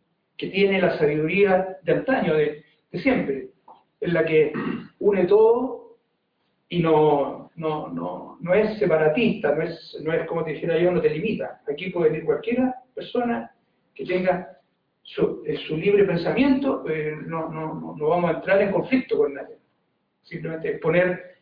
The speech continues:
esto, la teosofía. Entonces, estábamos hablando del cuerpo físico y estábamos diciendo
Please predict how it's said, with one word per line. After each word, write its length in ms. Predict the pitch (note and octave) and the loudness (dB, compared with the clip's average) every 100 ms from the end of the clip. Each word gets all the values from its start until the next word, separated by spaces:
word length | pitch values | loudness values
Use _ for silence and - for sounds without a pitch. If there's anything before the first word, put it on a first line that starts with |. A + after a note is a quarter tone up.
| _ | _
esto, 480 | - F#3 - - - _ _ _ _ _ _ _ _ - | -2 -2 -4 -10 -10 _ _ _ _ _ _ _ _ -2
la 180 | D#3+ | 2
teosofía. 560 | D#3+ D3+ - - - - - _ _ _ _ _ _ _ - - - - - | 4 2 2 -8 -12 -14 -18 _ _ _ _ _ _ _ -20 -20 -20 -20 -6
Entonces, 720 | - F#3+ A#3 A#3+ G#3+ A3 G#3+ | -2 4 4 6 2 2 -2
estábamos 440 | F#3+ - G#3+ A3 G#3 | -6 2 4 6 4
hablando 260 | G#3 G#3+ | 4 4
del 160 | G3+ F3+ | 2 4
cuerpo 280 | G3+ G#3 G3+ | 4 4 4
físico 480 | B3 - F#3+ G3+ - | 2 2 4 4 4
y 60 | E3+ | 0
estábamos 380 | F#3+ G3+ A3 G#3 | 2 4 4 4
diciendo 600 | - F3+ F3 F#3 F#3+ | 2 2 2 0 -2